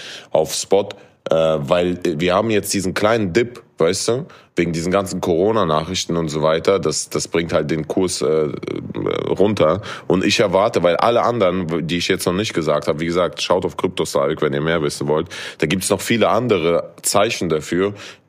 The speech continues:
die dafür sprechen, dass wir in den Bullenmarkt eben gehen, wieder. Und ich hab so viel Kohle reingeballert. Und wenn es runtergeht, dann scheißegal, dann warte ich halt ein paar Monate.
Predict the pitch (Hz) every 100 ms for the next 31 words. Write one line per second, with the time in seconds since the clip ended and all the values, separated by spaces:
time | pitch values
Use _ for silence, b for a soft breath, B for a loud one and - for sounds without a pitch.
0 | _ _ - 95 98 95 90 104 117 117
1 | 107 101 92 90 90 - 95 87 85 120
2 | 110 80 69 - 73 73 73 78 90 -
3 | B B B - 87 90 95 151 B B
4 | - 80 80 85 - 85 - - 107 87
5 | 104 95 73 76 73 71 76 85 - 98
6 | 95 123 151 139 - 98 90 85 95 90
7 | 78 90 92 85 92 82 76 87 - -
8 | - - 64 60 58 -